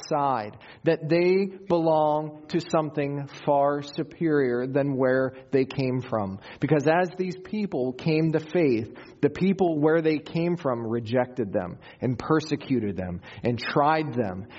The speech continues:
And they were a people, as Peter opened this letter and says, "Listen, you're just passing through." And you're going through persecutions and trials, but God is using that to refine your faith. But understand this, you're not alone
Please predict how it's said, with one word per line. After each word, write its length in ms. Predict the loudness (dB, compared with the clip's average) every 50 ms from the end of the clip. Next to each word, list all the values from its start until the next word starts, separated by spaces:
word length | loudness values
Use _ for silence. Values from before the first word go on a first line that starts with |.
| -4 0
And 160 | 0 2 4
they 160 | 4 4 4
were 220 | 4 4 4 4
a 80 | 2 0
people, 500 | -2 -4 -4 -4 -2 -2 -2 0 2 2
as 160 | 0 0 -2 -8
Peter 400 | -8 -2 0 2 4 4 4 2
opened 340 | 2 0 2 0 2 2 2
this 160 | 0 2 2
letter 220 | 2 2 4 2 2
and 140 | 0 -2 -2
says, 340 | 2 2 4 4 2 0 -4 -12 -18 -18 -20 -10
"Listen, 340 | 0 2 2 2 2 2 2
you're 140 | 2 2 2
just 240 | 0 0 -4 -2 0
passing 460 | 0 2 2 0 0 -2 -2 -2 -2
through." 580 | -2 -2 2 2 2 2 2 0 -4 -8 -14 -18 -20 _ _ _ _ _ _ _ _ _ _ -20 -20 _ _ _ -20 -20 -20 -20 -20 -8 -2
And 200 | 2 2 4 4
you're 140 | 4 2 4
going 340 | 4 4 4 4 2 0 0
through 160 | -2 -4 -4
persecutions 840 | 0 0 0 0 0 -2 -6 -6 -2 0 0 0 0 0 -2 0 0
and 120 | 0 -2 0
trials, 460 | 2 2 2 2 2 0 -2 -4 -6 -12 -18 -4 -2
but 120 | 0 2
God 240 | 4 4 4 4 2
is 160 | 0 0 0
using 400 | -2 0 0 0 0 0 0 2
that 240 | 2 2 2 0 -4
to 100 | -4 -2
refine 580 | -2 -2 -2 -2 -2 0 0 2 2 2 0 0
your 140 | 0 -2
faith. 640 | -2 -2 -2 0 2 2 0 0 -4 -8 -14 -20 -20 -20 _ -20 -20 -20 -20 -20 -6 2
But 180 | 4 4 6 6
understand 720 | 4 4 2 2 0 0 2 4 4 6 6 4 4 6
this, 340 | 6 6 6 4 2 0 -6 -12 -18 -14 -8
you're 320 | 0 4 6 6 6 6 6
not 300 | 4 4 4 4 4 2
alone 840 | 2 2 2 2 2 2 2 0 0 -2 -2 -4 -6 -10 -14